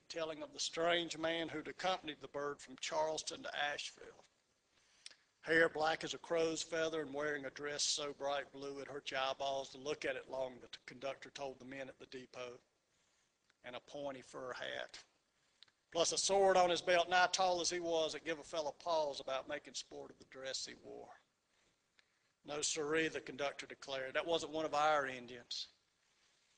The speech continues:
Well, they bring the eagle into camp. Serena will actually train the bird, and, uh, a-, and then we'll use it, uh, to hunt those rattlesnakes.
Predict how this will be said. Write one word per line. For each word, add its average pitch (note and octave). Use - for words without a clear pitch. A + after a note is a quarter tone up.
Well, E3+
they E3+
bring F#3
the E3+
eagle E3
into D#3
camp. D#3+
Serena F#3
will C#3+
actually D3+
train D#3+
the A2+
bird, -
and, A#2
uh, A#2+
a-, B2+
and B2
then C3+
we'll B2
use C#3
it, B2
uh, A#2+
to -
hunt F3
those C3
rattlesnakes. C3+